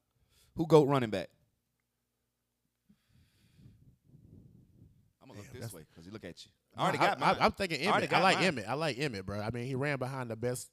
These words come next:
Speaker 2: offensive line of football
Speaker 1: I go
Speaker 2: for
Speaker 1: Walter
Speaker 2: years.
Speaker 1: Payton. I go Walter Payton.
Speaker 2: Okay. How many Super Bowls Walter Payton got?
Speaker 1: Huh?
Speaker 2: How many Super Bowls Walter Payton got?
Speaker 1: He got one.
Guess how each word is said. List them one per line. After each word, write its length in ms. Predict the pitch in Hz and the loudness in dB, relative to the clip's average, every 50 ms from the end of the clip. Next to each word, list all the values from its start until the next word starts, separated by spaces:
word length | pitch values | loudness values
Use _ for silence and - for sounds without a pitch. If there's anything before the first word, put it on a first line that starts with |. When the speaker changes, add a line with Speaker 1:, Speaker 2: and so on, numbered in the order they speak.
| _ _ | _ _
Speaker 2:
offensive 400 | - 107 104 - 143 120 113 107 | -10 -8 -6 -6 -6 -8 -8 -8
line 220 | 104 120 120 117 104 | -8 -6 -6 -6 -8
of 60 | - | -8
football 240 | - 131 120 110 107 | -8 -6 -4 -2 0
Speaker 1:
I 20 | |
go 80 | 113 113 | 2 2
Speaker 2:
for 60 | 107 | 4
Speaker 1:
Walter 200 | 113 110 110 117 113 | 4 2 2 2 2
Speaker 2:
years. 60 | 117 | 2
Speaker 1:
Payton. 240 | 120 104 95 - - - _ _ - | 2 0 -2 -6 -10 -16 _ _ -8
I 60 | 123 | -6
go 120 | 127 120 110 | -4 -2 0
Walter 240 | 110 107 104 - - | 0 0 0 -2 -4
Payton. 220 | - 104 87 - _ - - | -6 -6 -6 -8 _ -16 -16
Speaker 2:
Okay. 320 | 113 - - 101 90 104 98 | -14 -12 -10 -10 -8 -4 -2
How 120 | 120 135 | -2 0
many 100 | 139 131 | 0 -2
Super 180 | 123 156 147 131 | -4 -4 -6 -10
Bowls 140 | 123 117 110 | -10 -12 -10
Walter 200 | 117 110 107 113 | -10 -10 -8 -8
Payton 160 | 120 107 101 | -8 -8 -8
got? 160 | 98 92 - - _ _ _ - | -10 -12 -14 -16 _ _ _ 0
Speaker 1:
Huh? 200 | 131 131 143 151 143 _ _ | 2 2 2 2 0 _ _
Speaker 2:
How 60 | - 113 | -10 -8
many 100 | 127 123 | -8 -8
Super 160 | - 143 123 | -8 -8 -8
Bowls 120 | 117 107 | -10 -10
Walter 220 | 101 113 101 - 104 | -10 -10 -12 -10 -10
Payton 160 | 104 90 90 | -12 -12 -12
got? 100 | 87 85 | -12 -8
Speaker 1:
He 80 | 160 185 | -2 0
got 180 | 208 190 165 | 0 0 0
one. 300 | 147 151 175 190 202 196 | 0 -2 -2 -2 -4 -8